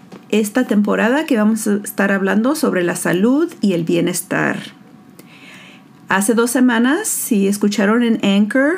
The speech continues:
estaba hablando sobre la salud espiritual. Hoy quiero hablar sobre la salud física, especialmente sobre la obesidad. Los latinos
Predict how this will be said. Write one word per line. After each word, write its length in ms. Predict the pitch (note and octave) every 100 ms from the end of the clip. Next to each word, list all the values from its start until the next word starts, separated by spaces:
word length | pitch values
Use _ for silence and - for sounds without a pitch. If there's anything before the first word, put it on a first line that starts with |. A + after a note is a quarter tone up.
| - - - -
estaba 380 | G3+ G3+ G3 G3+
hablando 560 | G3+ F#3 F#3+ G#3 C4
sobre 360 | C4+ G#3 F#3+ G3
la 140 | F#3
salud 480 | E3+ F3+ F3 G3+ G#3 -
espiritual. 880 | F3 - F3 E3 E3 F3 D#3+ D#3+ F#3 - - - - - - - - - - -
Hoy 600 | C#4+ D#4 A3+ A#3 C4+ C4+ -
quiero 260 | - G3 A#3
hablar 380 | A3+ F3+ F#3+ A#3
sobre 640 | - F#3 F#3 G#3 B3 D4+ E4 - - -
la 200 | F#3 F#3
salud 500 | - F3 G3 G#3+ G#3
física, 720 | - G#3+ G3+ - - - - - - - - - - - - - - - - - - - - - -
especialmente 1200 | G3+ - F3+ - C4 D#4 D#4+ A#3+ A#3+ B3 C4 F#4+
sobre 640 | - - F#3+ G3 G#3 A3+
la 180 | G3+ F3
obesidad. 720 | F3 F3 - - D#3+ E3+ C#3 - - - - - - - - - - - - - - - - - - - - -
Los 260 | G3+ A#3 D#4
latinos 1120 | F#4+ G4 D4 A#3 G#3 F#3 G#3+ C4 - -